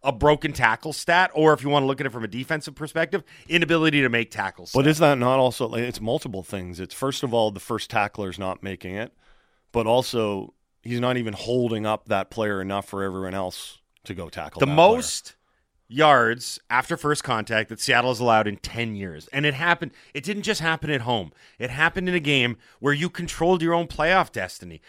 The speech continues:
Speaker 1: The
Speaker 2: Mm-hmm.
Speaker 1: players controlled so much of this, and they came up so short. Now, if you wanna extrapolate it out, yeah, you can say, is this on the front office for the guys that they brought in? Because that front seven,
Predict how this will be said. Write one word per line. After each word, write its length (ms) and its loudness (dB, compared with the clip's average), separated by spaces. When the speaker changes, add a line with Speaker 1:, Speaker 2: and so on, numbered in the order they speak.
Speaker 1:
The 80 2
Speaker 2:
Mm-hmm. 120 -12
Speaker 1:
players 380 4
controlled 400 -4
so 280 -2
much 260 -2
of 140 -4
this, 260 -2
and 120 -8
they 60 -4
came 220 -4
up 140 -2
so 300 -2
short. 360 -4
Now, 320 4
if 140 -14
you 60 -6
wanna 200 2
extrapolate 640 -2
it 100 0
out, 160 -2
yeah, 260 4
you 180 -8
can 160 -10
say, 320 -2
is 280 0
this 240 2
on 340 4
the 100 -2
front 320 2
office 380 0
for 140 -8
the 100 -4
guys 400 6
that 140 -8
they 120 0
brought 400 0
in? 320 -4
Because 440 0
that 200 4
front 300 2
seven, 640 2